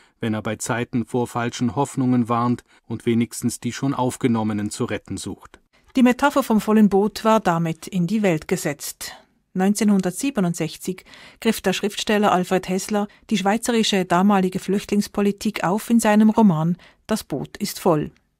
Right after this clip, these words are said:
Speaker 2: Und neunzehnhunderteinundachtzig nahm der Filmer Markus Imhof den Roman als Vorlage für seinen gleichnamigen Film und brachte so die verdrängte Politik an eine große Öffentlichkeit. Das war auch der Moment, wo die Wissenschaft und die Politik einhakten.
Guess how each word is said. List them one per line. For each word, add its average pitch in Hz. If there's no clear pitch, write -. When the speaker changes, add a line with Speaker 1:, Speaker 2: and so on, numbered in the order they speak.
Speaker 2:
Und 175
neunzehnhunderteinundachtzig 196
nahm 220
der 240
Filmer 254
Markus 196
Imhof 196
den 233
Roman 185
als 165
Vorlage 185
für 208
seinen 220
gleichnamigen 175
Film 208
und 208
brachte 196
so 208
die 240
verdrängte 180
Politik -
an 190
eine 196
große 170
Öffentlichkeit. 170
Das 180
war 240
auch 233
der 247
Moment, 233
wo 202
die 233
Wissenschaft 185
und 175
die 202
Politik -
einhakten. 165